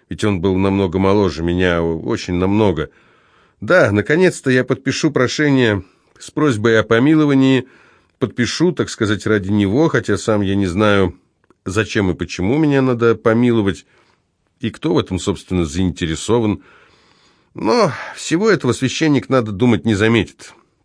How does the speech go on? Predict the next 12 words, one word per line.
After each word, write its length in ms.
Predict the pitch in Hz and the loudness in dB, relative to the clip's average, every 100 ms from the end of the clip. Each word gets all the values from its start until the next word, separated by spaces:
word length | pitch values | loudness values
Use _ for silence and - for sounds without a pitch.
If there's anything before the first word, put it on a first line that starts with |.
| _ | _
Я 220 | - - 208 | -10 -6 -2
пойду 340 | 120 98 147 | -2 0 -2
туда, 380 | 139 98 107 - - - _ _ | -2 0 0 -2 -14 -20 _ _
они 200 | - 95 | -4 0
положат 380 | 123 110 87 - | 2 2 0 -4
передо 300 | 98 95 107 | -2 0 2
мной 180 | 107 | 2
бумагу, 460 | 90 113 147 196 147 | 2 2 4 2 0
которую 400 | 151 147 147 143 | -2 0 0 0
сочинят 520 | 120 - 127 131 117 | -2 -4 0 2 2
за 100 | 107 | 2
меня, 320 | 120 120 110 | 2 4 2